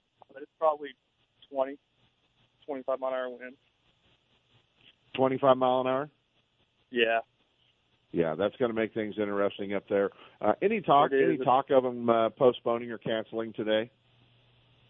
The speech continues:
Speaker 1: I'm sorry, say that again.
Speaker 2: Was there any talk of, uh, of them postponing or canceling today?
Speaker 1: Uh, no, there was no talk of that. Um, they just told us to be careful, and, uh, it looks like we're gonna go on with it.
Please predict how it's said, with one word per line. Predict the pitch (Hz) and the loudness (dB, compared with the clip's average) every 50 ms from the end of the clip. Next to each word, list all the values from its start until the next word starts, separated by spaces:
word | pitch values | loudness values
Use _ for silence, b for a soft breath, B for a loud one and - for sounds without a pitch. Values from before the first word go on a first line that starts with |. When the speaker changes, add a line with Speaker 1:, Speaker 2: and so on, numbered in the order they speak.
| _ - | _ -6
Speaker 1:
I'm | - 127 120 | -6 -4 -2
sorry, | - 120 107 113 - | 0 0 0 0 0
say | 127 | 0
that | 117 120 120 | 0 0 0
again. | 120 120 120 135 - _ _ _ _ _ _ - | 0 -2 -4 -6 -8 _ _ _ _ _ _ 4
Speaker 2:
Was | 139 139 127 | 6 6 8
there | 127 135 131 135 | 6 4 0 -2
any | 147 147 135 | -2 -4 -4
talk | 131 - 135 123 127 131 - | 0 2 4 4 4 2 2
of, | 135 127 120 113 110 117 | 2 2 2 2 4 6
uh, | |
of | 117 113 - 117 | 6 6 6 4
them | 113 120 113 110 | 0 -2 -4 -2
postponing | - - 127 117 113 - - 120 113 117 120 127 123 110 | 0 2 4 4 4 2 0 0 0 0 -2 -4 -8 -10
or | 98 | -12
canceling | - - 131 117 117 113 - 120 117 117 117 110 | -10 -6 -6 -6 -6 -6 -6 -6 -6 -6 -6 -6
today? | - 120 110 113 113 127 139 _ _ _ _ _ _ _ _ _ _ _ _ _ - | -4 -2 2 2 2 0 -2 _ _ _ _ _ _ _ _ _ _ _ _ _ 4
Speaker 1:
Uh, | - 175 175 175 | 6 6 8 6
no, | 180 185 190 190 196 190 | 4 0 2 2 2 2
there | 180 170 | 2 0
was | 165 160 | 0 0
no | 170 170 | 2 2
talk | 165 - - 156 151 160 - | 2 4 4 4 4 4 2
of | 180 170 | 0 2
that. | 175 180 185 202 - _ _ | 2 2 2 2 -2 _ _
Um, | - 156 131 123 120 127 123 _ _ _ | -6 -4 -2 -2 -4 -6 -10 _ _ _
they | - 131 127 | -6 -6 -6
just | 131 127 - | -6 -6 0
told | - 147 139 143 | 4 6 6 4
us | - | 4
to | - | -2
be | 135 147 147 | -4 -4 -4
careful, | - - 139 139 143 - - 156 139 127 | -2 0 0 0 0 0 0 0 2 2
and, | 123 120 117 117 | 0 0 0 0
uh, | 110 113 101 | 2 2 2
it | 117 123 | 2 0
looks | 135 160 160 - | 0 0 2 2
like | 160 139 - - | 2 2 2 2
we're | 135 | -2
gonna | 135 131 127 | -4 -2 2
go | 127 123 127 | 2 4 4
on | 131 139 135 135 | 4 4 2 0
with | 120 - - | -4 -6 -8
it. | 82 - | -10 -12